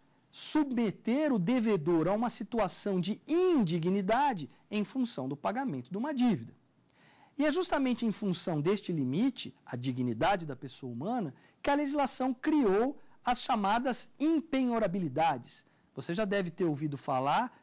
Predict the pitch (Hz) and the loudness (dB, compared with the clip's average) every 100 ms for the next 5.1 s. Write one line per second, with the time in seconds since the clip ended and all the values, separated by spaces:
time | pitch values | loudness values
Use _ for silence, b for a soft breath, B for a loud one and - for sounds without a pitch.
0 | B 175 175 180 214 196 175 170 143 143 | B 0 2 2 0 0 -2 -2 -2 -2
1 | 135 139 190 170 135 - 233 190 180 196 | -2 0 0 -2 -6 -6 -2 2 2 4
2 | 196 185 185 - b b - 170 170 226 | 2 0 -4 -8 b b -2 0 0 -2
3 | 190 165 160 135 131 135 139 180 165 139 | -4 -4 -2 -4 -4 -4 0 0 0 -4
4 | 127 143 139 147 226 185 196 208 196 196 | -2 -2 -2 -6 -4 0 2 4 4 2
5 | 202 | 0